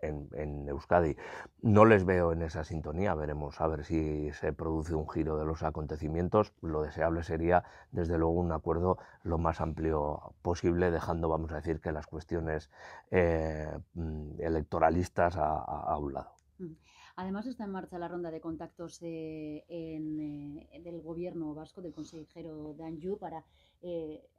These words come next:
Speaker 2: a sacar adelante los, eh, presupuestos del gobierno vasco. En este caso no necesitan, eh, sumar a nadie para sacar adelante ese proyecto de, de presupuestos, pero lo están intentando. De momento,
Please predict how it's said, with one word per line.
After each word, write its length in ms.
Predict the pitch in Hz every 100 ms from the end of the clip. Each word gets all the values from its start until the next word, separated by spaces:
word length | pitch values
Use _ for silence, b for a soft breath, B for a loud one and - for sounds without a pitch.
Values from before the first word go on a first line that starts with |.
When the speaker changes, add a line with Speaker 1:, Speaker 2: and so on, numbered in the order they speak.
| -
Speaker 2:
a 100 | 180
sacar 280 | - 175 180
adelante 340 | 175 175 175 160
los, 240 | 165 -
eh, 120 | 170 -
presupuestos 600 | 175 175 180 170 180 151
del 200 | 165 160
gobierno 380 | 160 170 160
vasco. 240 | 160 175 180
En 60 |
este 160 | 156 -
caso 300 | - 180 156 _ _ -
no 80 | 165
necesitan, 640 | 151 160 185 190 165 151 -
eh, 180 | 156 -
sumar 320 | 170 165 165
a 80 | 165
nadie 260 | 175 165
para 420 | 156 151 147 147 - b b _
sacar 280 | 170 170
adelante 300 | 165 165 160
ese 260 | 175 175 165
proyecto 420 | 175 170 165 175
de, 280 | 165 170 175
de 120 | 175
presupuestos, 460 | 190 190 196 208 302
pero 220 | 220 - _ _ _
lo 140 | 175
están 300 | 165 - 185
intentando. 580 | 175 156 160 151 156 156
De 100 | 170
momento, 540 | 180 196 196 - -